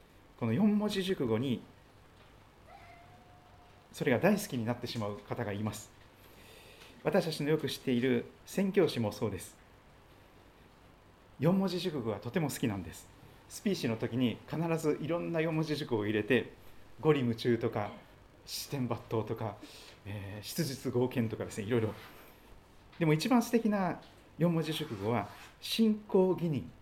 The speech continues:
というふうに言えます。信仰によって神様が義と認めてくださる。これが聖書の福音の一番素晴らしいところでありますが、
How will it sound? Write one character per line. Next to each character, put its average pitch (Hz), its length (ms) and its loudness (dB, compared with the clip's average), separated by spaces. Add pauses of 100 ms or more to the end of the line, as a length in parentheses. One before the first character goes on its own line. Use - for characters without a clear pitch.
(640)
と 117 100 0
い 104 100 -2
う - 20 -4
ふ 104 120 -6
う - 20 -4
に 95 160 -6 (240)
言 107 120 -6
え - 20 -8
ま 85 100 -10
す。 - 160 -16 (1120)
信 240 400 6
仰 233 220 8
に 220 100 6
よ 214 80 6
っ 208 40 0
て - 460 2 (460)
神 196 220 2
様 156 240 0
が - 240 0 (360)
義 226 220 6
と 131 300 0 (180)
認 127 240 -2
め 180 80 -2
て 156 140 -8
く - 200 -10
だ 113 80 -8
さ - 120 -12
る。 - 60 -16 (1600)
こ 226 100 8
れ 254 80 10
が 220 280 2 (140)
聖 226 160 0
書 180 120 -4
の 143 60 -2
福 - 220 -4
音 180 180 0
の 170 260 0 (540)
一 127 160 -2
番 208 220 2
素 196 100 -6
晴 202 100 2
ら 208 80 0
し 208 140 0
い 190 40 -2
と 165 80 -2
こ 139 100 -4
ろ 117 60 2
で 107 40 2
あ 107 60 -2
り 117 80 -4
ま 113 100 -2
す 113 120 -8
が、 147 140 -2